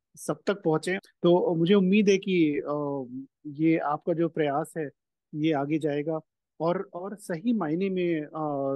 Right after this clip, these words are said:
ना कि आप तो लोगों की जिंदगियों में पॉजिटिव बदलाव ला ही रही हैं, जो लोग आपसे जुड़ रहे हैं, लेकिन ये, अ, कार्यक्रम के तौर पे भी इसको लिया जाए और ये सा-, क्योंकि ये सारी बातें doable,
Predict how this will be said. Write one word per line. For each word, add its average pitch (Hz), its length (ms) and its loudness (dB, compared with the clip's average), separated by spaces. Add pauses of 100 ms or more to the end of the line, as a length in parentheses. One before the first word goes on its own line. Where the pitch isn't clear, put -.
ना 156 100 -2
कि 165 220 -14
आप 160 240 -2
तो 208 120 6
लोगों 175 300 -2
की 185 100 -8
जिंदगियों 165 520 -4
में 180 200 -6 (320)
पॉजिटिव 151 400 2
बदलाव 156 340 0
ला 151 120 -2
ही 147 200 -2
रही 143 300 -4
हैं, 143 160 -12 (340)
जो 156 140 6
लोग 156 180 6
आपसे 147 260 4
जुड़ 165 240 2
रहे 156 200 -2
हैं, 131 240 -10 (360)
लेकिन 214 480 0
ये, 226 380 4
अ, 220 160 -2
कार्यक्रम 175 800 0
के 214 120 -6
तौर 170 240 -4
पे 160 140 -8
भी 175 300 -8 (120)
इसको 165 280 -4
लिया 151 220 0
जाए 151 220 -2
और 151 360 -4
ये 156 120 -4
सा-, 151 280 -4
क्योंकि 170 400 -8
ये 208 60 0
सारी 185 280 2
बातें 190 340 -2
doable, 175 400 2